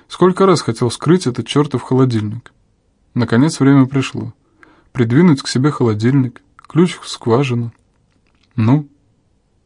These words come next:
Если честно, Сергей Скрынников не мог припомнить, когда ему в последний раз было так страшно. И это был не такой страх, как обычно — когда опасность грозит тебе самому,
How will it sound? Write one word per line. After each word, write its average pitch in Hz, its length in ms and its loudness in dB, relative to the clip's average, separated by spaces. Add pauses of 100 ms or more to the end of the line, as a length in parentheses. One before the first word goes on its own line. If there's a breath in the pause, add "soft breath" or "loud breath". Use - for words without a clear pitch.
(880 soft breath)
Если 127 240 0
честно, 175 340 -2
Сергей 127 340 0
Скрынников 139 600 0
не 127 80 2
мог 165 240 2
припомнить, 110 560 -4 (100)
когда 113 260 -2
ему 110 120 2
в - 80 -12
последний 113 400 -2
раз 156 180 0
было 110 240 -4
так 135 180 -6
страшно. - 520 -10 (680 soft breath)
И 135 60 -2
это 160 180 2
был 165 200 2
не 165 100 2
такой 185 300 0
страх, 113 280 -4
как - 200 -10
обычно — 120 500 -2 (340)
когда 113 300 -2
опасность 131 460 -2
грозит 123 360 0
тебе 135 200 -2
самому, 131 480 2